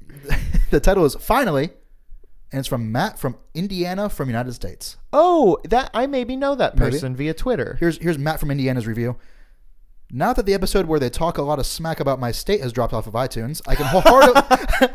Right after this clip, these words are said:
Speaker 1: <laughs> I can wholeheartedly and without reservation endorse this show."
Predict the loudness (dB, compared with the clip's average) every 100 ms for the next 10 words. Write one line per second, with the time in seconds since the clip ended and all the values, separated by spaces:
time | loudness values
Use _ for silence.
0 | -6 -6 0 0 2 6 6 6 4 4
1 | 0 2 4 4 4 2 4 4 2 -2
2 | -2 -2 -2 -4 -6 -8